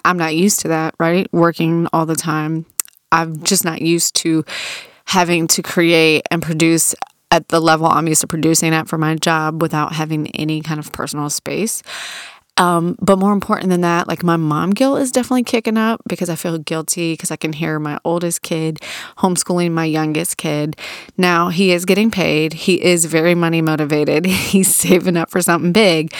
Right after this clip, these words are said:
And he is a godsend right now. Like, literally, I would not be surviving this without him and my husband. They are really, really stepping up and managing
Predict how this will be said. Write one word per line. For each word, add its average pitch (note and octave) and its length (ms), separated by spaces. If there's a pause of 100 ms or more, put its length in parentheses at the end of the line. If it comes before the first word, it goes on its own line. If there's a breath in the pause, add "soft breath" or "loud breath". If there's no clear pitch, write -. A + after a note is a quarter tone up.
(640 loud breath)
And F3 300
he F#3+ 400
is F3 200
a E3+ 60
godsend D#3+ 480
right D#3+ 180
now. D#3+ 280
Like, D#3 180
literally, E3 480
I F3 60
would E3 120
not E3 260
be D#3+ 100
surviving D#3 540
this D#3 200
without D3+ 280
him D#3 240
and D#3 80
my D#3 80
husband. D#3 500
They D3+ 100
are D3+ 80
really, D#3+ 440
really D#3+ 280
stepping F3 340
up B3 200 (640 loud breath)
and F3+ 100
managing E3+ 560